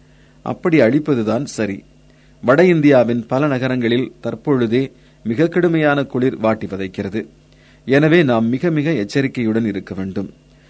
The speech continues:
சமூக இடைவெளியை கடைபிடிப்பதும், முகக்கவசம் அணிதலும், அடிக்கடி கைகளை கிருமி நாசினி கொண்டு சுத்தம் செய்தலும்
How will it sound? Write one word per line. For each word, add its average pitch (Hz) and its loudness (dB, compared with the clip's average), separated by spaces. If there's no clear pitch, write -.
சமூக 165 -2
இடைவெளியை 123 2
கடைபிடிப்பதும், 110 -2
முகக்கவசம் 143 0
அணிதலும், 110 -2
அடிக்கடி 156 2
கைகளை 127 0
கிருமி 165 0
நாசினி 127 0
கொண்டு 127 -4
சுத்தம் 151 -6
செய்தலும் 110 -2